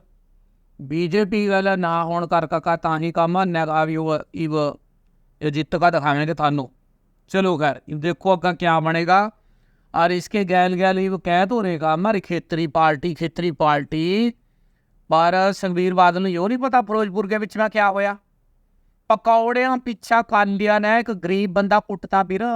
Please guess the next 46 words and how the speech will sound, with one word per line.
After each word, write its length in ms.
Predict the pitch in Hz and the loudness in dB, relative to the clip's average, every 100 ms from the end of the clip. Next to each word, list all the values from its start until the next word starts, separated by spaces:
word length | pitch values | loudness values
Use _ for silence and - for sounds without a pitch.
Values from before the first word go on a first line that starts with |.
| 208 170 | -4 -8
ਥੱਪੜ 540 | _ 185 180 - 196 | _ -2 0 0 0
ਮਾਰੇ 300 | 190 175 185 | 2 2 2
ਇਸਕੇ 180 | 185 196 | -2 -6
ਮੂੰਹ 280 | 170 202 190 | -2 -2 -2
ਬਜ਼ੁਰਗ 300 | 170 165 160 | -2 -4 -2
ਕੇ 140 | 180 | -4
ਵਿਚਾਰੇ 340 | 147 165 156 | 0 0 0
ਕੇ। 160 | 147 147 - _ _ _ _ _ _ _ _ _ | -2 -8 -10 _ _ _ _ _ _ _ _ _
ਮੈਂ 200 | 160 170 | -2 0
ਵੀਡੀਓ 320 | 156 160 180 185 | 0 0 0 0
ਦੇਖੀ, 260 | 165 165 | -2 -2
ਤਾਨੇ 240 | 160 160 160 | -2 0 0
ਮੈਂ 80 | |
ਦੇਖੀ 280 | 156 147 156 | -2 -4 -4
ਹੋਣੀ 160 | 151 151 | -2 -4
ਵੀਰ। 240 | 156 170 - _ _ _ _ _ _ _ _ - | -4 -6 -6 _ _ _ _ _ _ _ _ -2
ਮੈਨੂੰ 200 | 170 190 | 0 0
ਸਮਝ 340 | - 165 165 | 2 2 2
ਮਾ 160 | 185 196 | 2 2
ਨਹੀਂ 120 | 190 | 4
ਆਉਂਦੀ, 500 | 180 170 175 175 165 - _ _ _ - | 0 0 -4 -4 -8 -14 _ _ _ -4
ਇੱਕ 260 | 170 - | -4 -4
ਹਲਵਾਈ 520 | 185 175 170 165 165 170 | -2 0 2 2 2 2
ਢਾਈ 240 | 202 202 | 2 4
ਲੱਖ 300 | 175 170 - | 2 0 -2
ਰੁਪਇਆ 240 | 165 165 | -4 -2
ਮੰਗ 280 | 160 156 156 | 0 0 0
ਰਿਹਾ 320 | 165 165 165 | 0 0 0
ਕਾਲੀਆਂ 540 | 165 165 156 151 160 165 | 0 0 0 -2 -2 -2
ਦੇ, 100 | 165 | 0
ਕਾਲੀ 380 | 170 170 170 180 | 0 0 -2 2
ਕਹ 60 | |
ਰਹੇ, 160 | 190 208 | 2 2
"ਹਾਂ, 140 | 185 | -2
ਤੇਰਾਂ 340 | - 170 165 175 | -4 -2 -2 -2
ਕੀ 120 | 175 | -2
ਤੇਰਾਂ, 320 | 165 147 151 | -4 -4 -2
ਮੈਂ 300 | 185 196 180 | 0 0 -2
ਜਿੱਤਣੇ 360 | 160 151 180 190 | -4 -4 -4 -2
ਤਾਂ 100 | 240 | -2
ਪਕੌੜਿਆਂ 480 | 233 220 185 170 | -2 0 2 0
ਪਿੱਛਾ 300 | 151 147 156 | -2 -4 -2
ਬੰਦੇ 280 | 147 147 151 | -2 0 -2
ਕੁੱਟ 260 | 147 151 - | -4 -8 -4
ਰਹੇ 120 | 160 | -4
ਉੱਥਾ।" 320 | 151 - 160 | -2 -2 -2